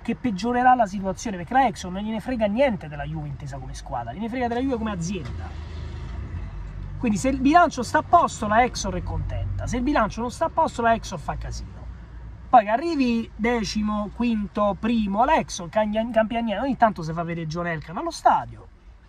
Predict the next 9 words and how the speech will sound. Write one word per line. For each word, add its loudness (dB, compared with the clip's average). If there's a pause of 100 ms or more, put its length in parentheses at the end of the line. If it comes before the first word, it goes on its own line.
(600)
ogni -4
tanto 4
proprio 2
quando 2 (260)
proprio -6
c'ha 0
voglia 4
di -2
fa. 6